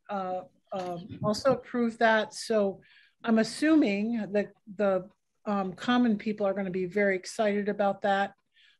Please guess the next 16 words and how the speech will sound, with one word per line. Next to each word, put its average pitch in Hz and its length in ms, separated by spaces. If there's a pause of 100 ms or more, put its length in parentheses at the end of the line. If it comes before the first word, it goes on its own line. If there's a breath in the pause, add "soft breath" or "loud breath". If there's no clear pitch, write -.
(120)
um, 196 280
renovation 202 680
that's 190 240
gonna 196 180
be 185 120
happening 220 600
this 208 320
year 262 420 (320 loud breath)
between 208 340
now 202 280
and 196 160
when 196 160
we, 190 440
um, 185 460 (680 soft breath)
celebrate. 240 640
So 196 500